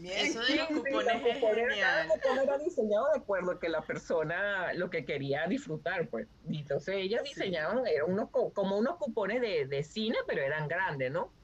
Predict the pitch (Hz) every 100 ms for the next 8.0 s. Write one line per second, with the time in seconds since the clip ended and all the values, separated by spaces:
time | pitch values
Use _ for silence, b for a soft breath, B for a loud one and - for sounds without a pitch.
0 | - 196 190 165 151 156 180 190 180 170
1 | 160 170 180 196 285 302 185 160 156 185
2 | 226 311 277 240 285 294 294 226 175 143
3 | 147 131 170 226 190 220 226 262 156 127
4 | 135 151 180 - 165 165 123 147 226 220
5 | 160 127 127 185 240 226 214 160 139 -
6 | - - 131 143 - 220 185 175 147 -
7 | 143 226 247 226 220 247 311 165 127